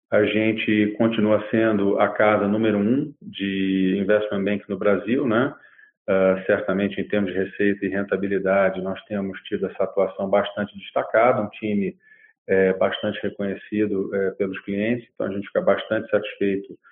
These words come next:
nesse momento do, do mercado de capitais brasileiro, da atividade empresarial brasileira,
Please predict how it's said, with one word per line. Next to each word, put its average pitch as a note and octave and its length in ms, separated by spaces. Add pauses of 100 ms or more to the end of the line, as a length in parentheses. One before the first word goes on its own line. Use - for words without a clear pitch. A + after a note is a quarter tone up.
(260)
nesse A2+ 320
momento G#2+ 600
do, F#2 580
do G2 80
mercado G2 340
de - 60
capitais F#2+ 400
brasileiro, F#2+ 500
da G2 100
atividade F#2+ 680
empresarial F#2+ 720
brasileira, G#2+ 580